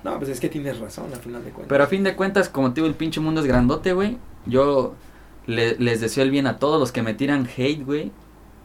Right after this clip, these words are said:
Speaker 2: Pues hasta ahorita no me han tirado hate en persona, porque yo en persona, pues sí, pudiera haber un pedo. <laughs>
Speaker 1: Te puedo poner
Speaker 2: Te
Speaker 1: en
Speaker 2: puedo
Speaker 1: tu
Speaker 2: poner en
Speaker 1: madre.
Speaker 2: tu madre, güey.
Speaker 1: <laughs> Claro.
Speaker 2: Sí, este, pero pues el hate en, en internet, sí, una,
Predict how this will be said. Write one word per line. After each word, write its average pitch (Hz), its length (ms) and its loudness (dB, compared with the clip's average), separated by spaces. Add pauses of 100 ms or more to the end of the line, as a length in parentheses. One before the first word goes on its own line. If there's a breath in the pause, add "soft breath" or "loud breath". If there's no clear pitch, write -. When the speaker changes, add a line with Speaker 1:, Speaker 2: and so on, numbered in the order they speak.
(360)
Speaker 2:
Pues 110 480 -4
hasta 117 220 0
ahorita 123 220 2
no 131 100 4
me 135 80 4
han 127 100 0
tirado 120 260 2
hate 120 140 0
en 117 120 -2
persona, 123 440 -2
porque 117 260 -6
yo 120 80 -2
en 120 80 -2
persona, 120 440 -2
pues 113 140 -8
sí, 120 260 -4 (800 soft breath)
pudiera 160 280 12
haber 156 140 10
un 156 100 4
pedo. 170 300 6 (300)
<laughs> 214 300 8
Speaker 1:
Te 175 100 6
puedo 190 240 10
poner 185 260 10
Speaker 2:
Te 196 80 12
Speaker 1:
en 185 60 10
Speaker 2:
puedo 190 140 10
Speaker 1:
tu 202 80 12
Speaker 2:
poner 170 220 12
en 190 60 12
Speaker 1:
madre. 196 340 12
Speaker 2:
tu - 60 4
madre, 185 360 10
güey. 220 260 12
Speaker 1:
<laughs> - 440 6
Claro. 143 420 6
Speaker 2:
Sí, 151 360 4 (120)
este, 120 840 4 (240)
pero 117 420 4
pues 127 160 2
el 117 160 2
hate 160 180 0
en, 160 180 2
en 120 180 2
internet, 120 460 0
sí, 160 180 0
una, 180 200 0